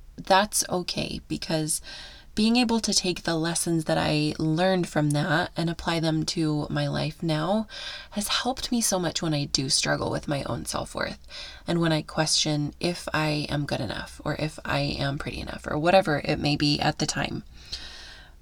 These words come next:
And it's really made me realize what is the most important things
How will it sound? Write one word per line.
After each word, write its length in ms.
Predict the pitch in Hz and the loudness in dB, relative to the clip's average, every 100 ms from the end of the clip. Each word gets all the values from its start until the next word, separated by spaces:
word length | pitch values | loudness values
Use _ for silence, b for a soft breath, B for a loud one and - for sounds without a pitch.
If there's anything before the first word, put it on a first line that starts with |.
| - - | -6 0
And 600 | 180 175 175 175 170 - - - - - - - - - - | 2 4 2 2 0 -4 -10 -18 -18 -18 -18 -18 -18 -14 -4
it's 260 | - 202 - | -4 0 -2
really 580 | 226 - - 214 214 233 | -2 -4 2 4 4 4
made 240 | 208 190 | 2 2
me 140 | 185 180 | -2 -2
realize 500 | 170 156 156 151 - | 0 2 4 2 0
what 440 | 151 151 156 156 | 2 4 2 2
is 140 | 185 | -2
the 100 | - | 2
most 440 | 196 160 160 - - | 2 2 0 -2 0
important 800 | 151 - - 151 156 196 - - B B B B B B B - | 0 0 -2 0 0 -4 -6 -12 B B B B B B B -10
things 640 | - 220 208 214 214 208 | 2 4 6 6 4 2